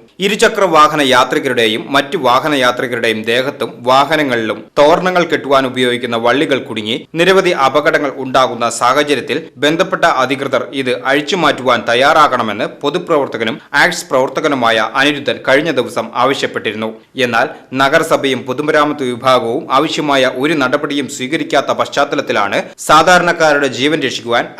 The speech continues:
ആക്ട്സ് പ്രവർത്തകരുടെ നേതൃത്വത്തിൽ സത്കർമ്മത്തിൽ ഏർപ്പെട്ടത്. കോണി ഉപയോഗിച്ച് ഉയരങ്ങളിലുള്ള കയറുകൾ അഴിച്ചുമാറ്റി സുരക്ഷിതമായ രീതിയിൽ നശിപ്പിച്ചു. ഇനിയെങ്കിലും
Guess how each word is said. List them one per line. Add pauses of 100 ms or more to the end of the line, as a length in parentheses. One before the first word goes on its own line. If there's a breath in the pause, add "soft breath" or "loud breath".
(100)
ആക്ട്സ്
പ്രവർത്തകരുടെ
നേതൃത്വത്തിൽ (180)
സത്കർമ്മത്തിൽ (240)
ഏർപ്പെട്ടത്. (300)
കോണി
ഉപയോഗിച്ച് (200)
ഉയരങ്ങളിലുള്ള (140)
കയറുകൾ (160)
അഴിച്ചുമാറ്റി (320 loud breath)
സുരക്ഷിതമായ (100)
രീതിയിൽ (120)
നശിപ്പിച്ചു. (380 loud breath)
ഇനിയെങ്കിലും